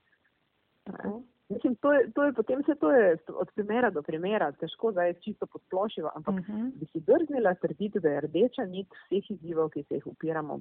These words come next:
Speaker 2: na koncu prav ta, eh, lepši odnos do sebe.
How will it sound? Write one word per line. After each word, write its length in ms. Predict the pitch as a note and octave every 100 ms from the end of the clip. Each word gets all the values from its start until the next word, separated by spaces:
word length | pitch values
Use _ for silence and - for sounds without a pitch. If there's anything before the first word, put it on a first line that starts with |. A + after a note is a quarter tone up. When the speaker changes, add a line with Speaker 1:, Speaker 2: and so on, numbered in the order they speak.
| -
Speaker 2:
na 200 | D3 C#3+
koncu 320 | C#3+ D3 -
prav 300 | - C#3+ C#3+
ta, 360 | - B2+ A#2+ B2+ - - - _ -
eh, 120 | - C#3 C3 C3 C3 -
lepši 340 | D#3 D#3 - -
odnos 280 | C3+ C#3+
do 100 | C#3 C3+
sebe. 380 | B2+ C3 -